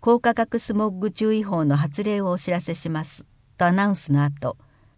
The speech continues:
四秒の無適音が二秒おきに五回鳴ります。その他、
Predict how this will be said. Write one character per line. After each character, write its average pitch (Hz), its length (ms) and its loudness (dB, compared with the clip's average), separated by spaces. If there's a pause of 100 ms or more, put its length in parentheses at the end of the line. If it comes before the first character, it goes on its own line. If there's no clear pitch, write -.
(1040)
四 254 240 8
秒 190 200 2
の 160 120 -2
無 151 140 -2
適 175 320 -4
音 151 160 0
が 139 220 0 (240)
二 190 160 2
秒 226 260 2
お 220 60 -4
き 185 180 -4
に 143 320 0
五 175 160 2
回 208 220 0
鳴 175 120 0
り 156 140 -2
ま 139 140 2
す。 143 180 -12 (1160)
そ 202 200 -2
の 240 80 4
他、 147 420 0